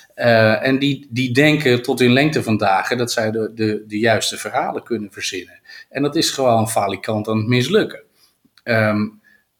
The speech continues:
want we zijn totaal niet representatief voor onze maatschappij. Eh, de verhalen landen ook niet meer, hè. Er zijn plenty voorbeelden geweest, eh, in de afgelopen jaren die dat, die dat aantonen.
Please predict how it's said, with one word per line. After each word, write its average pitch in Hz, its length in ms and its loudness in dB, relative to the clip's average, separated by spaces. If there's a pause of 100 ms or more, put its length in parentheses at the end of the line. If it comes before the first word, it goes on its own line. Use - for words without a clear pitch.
(220)
want 123 320 2
we 110 100 0
zijn 98 360 0
totaal 135 380 2
niet 117 120 0
representatief 107 840 -6
voor 107 220 -8
onze 107 220 -6
maatschappij. 110 680 -4 (360)
Eh, 113 280 -4
de 113 100 0
verhalen 117 520 4
landen 117 420 2
ook 139 200 -2
niet 135 140 -4
meer, 147 280 -4
hè. 123 240 -6
Er 110 100 -6
zijn 117 480 -4
plenty 143 440 0
voorbeelden 107 680 -2
geweest, 98 560 -10
eh, 101 500 -10
in 101 100 -6
de 101 60 -8
afgelopen 101 560 -6
jaren 98 380 -4
die 104 120 -6
dat, 101 360 -8
die 113 120 -6
dat 110 180 -6
aantonen. 131 640 -4